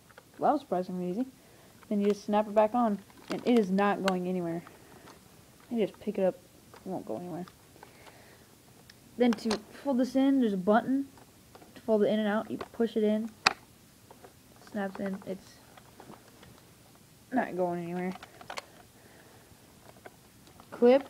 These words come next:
is really securely in there. Insanely accurate, I will not lie. For a Chinese company, C Y M A, it is just amazingly accurate.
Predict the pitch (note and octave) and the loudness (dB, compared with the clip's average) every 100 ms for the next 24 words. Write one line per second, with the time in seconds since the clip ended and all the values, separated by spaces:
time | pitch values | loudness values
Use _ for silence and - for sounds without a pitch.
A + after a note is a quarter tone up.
0 | - - - - - - G#3 F#3+ F3 F3+ | -14 -20 -20 -18 -20 0 4 4 2 -6
1 | - - - F#3 G#3 A3 G3 - - - | -20 -20 -14 -2 2 4 2 -2 -16 -2
2 | B3+ A3+ A#3 A#3+ A#3+ C4 C4+ C4+ - - | 2 4 6 6 6 4 4 0 -8 -20
3 | - - - - - - - - - - | -20 -20 -20 -20 -20 -20 -20 -20 -20 -20
4 | - - - - - - A3+ G#3 - - | -20 -20 -20 -20 -4 2 4 4 0 2
5 | C#4 C4+ B3+ A#3+ A#3+ A3 A3+ A3 A3 G3+ | 8 8 10 8 6 6 6 6 4 2
6 | G3 G3 G#3+ A3+ A3+ G#3+ G3 G3+ G3+ - | 4 4 8 10 10 6 4 6 6 6
7 | F#3+ F#3+ F3+ F3 F3 - - - - A#3 | 6 6 6 4 0 -8 -20 -18 2 6
8 | G#3+ G3 - A#3 A#3 A#3 - B3 A#3 B3 | 6 4 0 2 2 2 2 0 2 0
9 | A#3+ B3+ B3 A#3+ A#3+ A#3+ A#3+ - - - | 0 2 4 4 4 0 -2 -10 -20 -20
10 | - - - - - - D4+ C#4 A3 F#3+ | -20 -20 -20 -20 -20 0 4 10 10 10
11 | F3 F3 - - - - - G#3 A#3 A3+ | 6 -2 -16 -20 -20 -18 -12 0 4 4
12 | G#3+ - - - - - - - - - | 2 -12 -20 -20 -14 -12 -12 -16 -20 -20
13 | - A#3+ G3+ A3+ B3 B3 A#3 A3+ A3+ G#3 | 4 6 8 8 8 8 4 4 6 4
14 | G3+ G#3+ G#3 G3+ - | 2 2 4 4 0